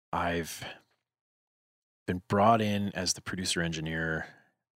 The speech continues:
a handful of times. And at that moment where the artist clearly wants to go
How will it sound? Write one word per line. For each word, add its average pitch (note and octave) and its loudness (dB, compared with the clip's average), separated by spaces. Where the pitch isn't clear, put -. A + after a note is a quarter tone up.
a E2 -6
handful F2 -2
of D#2+ -4
times. D2 0
And E2+ -2
at - -4
that F2 2
moment F2+ 0
where E2 0
the E2 -6
artist F2 0
clearly F#2+ -2
wants E2 0
to E2+ 0
go E2 -2